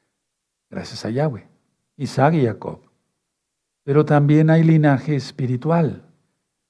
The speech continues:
Pero miren, como he visto yo las cosas, el, voy a decir un porcentaje, me gustaría decirlo, porque el noventa y nueve punto nueve por ciento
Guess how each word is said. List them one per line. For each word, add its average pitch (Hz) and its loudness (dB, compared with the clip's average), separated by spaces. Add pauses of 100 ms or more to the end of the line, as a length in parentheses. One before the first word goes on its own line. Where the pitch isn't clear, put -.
(280)
Pero 147 4
miren, 139 2 (420)
como 139 0
he 170 4
visto 175 -2
yo 156 2
las 143 0
cosas, 151 0
el, 113 -6 (680)
voy 185 0
a 196 8
decir 185 4
un 165 4
porcentaje, 139 -2
me 127 0
gustaría 143 -4
decirlo, 127 -4
porque 113 -10 (400)
el 143 -2
noventa 135 0
y 135 0
nueve 156 2
punto 139 -2
nueve 131 0
por 117 -8
ciento 147 -4